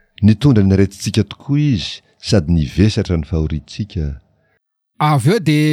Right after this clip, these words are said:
Speaker 2: nanomboka andro vaovao indray Jesosy,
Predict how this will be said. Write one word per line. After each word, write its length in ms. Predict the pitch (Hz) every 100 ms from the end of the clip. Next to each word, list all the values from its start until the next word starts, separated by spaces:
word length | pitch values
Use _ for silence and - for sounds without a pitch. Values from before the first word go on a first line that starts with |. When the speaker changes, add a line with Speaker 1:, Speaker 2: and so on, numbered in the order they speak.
| 151 151 _ _ _ _ -
Speaker 2:
nanomboka 480 | 131 151 160 - 160
andro 180 | 147 107
vaovao 320 | 113 - 120
indray 180 | 127 214
Jesosy, 540 | 127 113 - 240 -